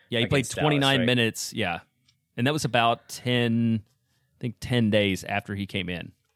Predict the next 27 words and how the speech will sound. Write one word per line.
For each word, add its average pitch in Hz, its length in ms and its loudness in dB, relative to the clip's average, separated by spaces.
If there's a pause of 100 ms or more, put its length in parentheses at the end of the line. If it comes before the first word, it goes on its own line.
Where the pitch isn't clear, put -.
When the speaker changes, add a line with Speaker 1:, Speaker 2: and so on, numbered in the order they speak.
(580)
Speaker 2:
And 135 120 2
so 135 200 4
we're 131 140 2
kind 143 260 2
of 135 100 -2
pushing 113 560 -2 (380)
around, 104 840 -2
I 127 140 -2
think 117 180 -8
Gabrielsen's 120 640 0
last 110 220 -2
match 117 180 -4
was 110 140 -6
November 107 340 -6
twenty-first, 120 720 -4
and 113 100 -6
so 107 220 -4
we're 104 140 -4
kind 127 260 -2
of 113 160 -4
in 117 160 -8
that 107 140 -6
s-, - 440 -6
like, 120 220 -10
similar 117 480 -2
territory 120 640 -2
now. 123 320 0